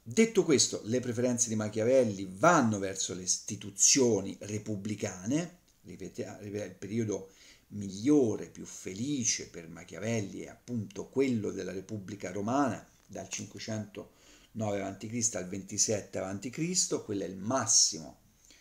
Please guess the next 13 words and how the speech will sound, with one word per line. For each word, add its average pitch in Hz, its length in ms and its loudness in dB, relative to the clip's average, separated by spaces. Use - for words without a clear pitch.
dell'espressione 104 1300 -4
politica, 180 720 -2
ecco - 280 -8
perché 95 280 -8
va 95 420 -6
a 98 80 -14
interrogare 95 640 -4
anche 98 280 -10
Tito 110 240 -4
Livio, 180 560 0
e 135 280 2
la 131 140 2
sua, 185 480 4